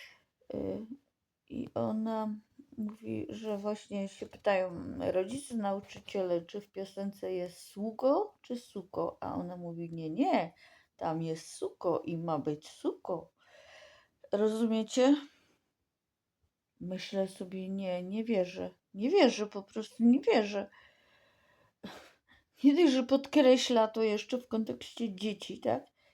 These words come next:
Jeszcze podkreśla, że ma, y, tak jak jest, tak ma być. I,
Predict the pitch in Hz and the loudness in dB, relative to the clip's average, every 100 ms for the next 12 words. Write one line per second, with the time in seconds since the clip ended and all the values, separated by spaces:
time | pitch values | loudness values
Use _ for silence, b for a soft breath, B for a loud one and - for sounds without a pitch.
0 | b 240 - 240 392 - 294 185 - 185 | b -10 -8 -10 -10 -4 -2 -2 -2 -2
1 | 180 190 202 190 196 - 214 208 226 214 | -2 -2 -6 -2 -2 -2 -2 -4 -4 -4
2 | 220 214 202 - - 269 370 415 240 214 | -8 -6 -6 -6 -8 -6 -4 -2 -2 -4
3 | - - b b b b b b b b | -8 -20 b b b b b b b b
4 | _ _ - 214 214 233 | _ _ -6 -2 -2 -4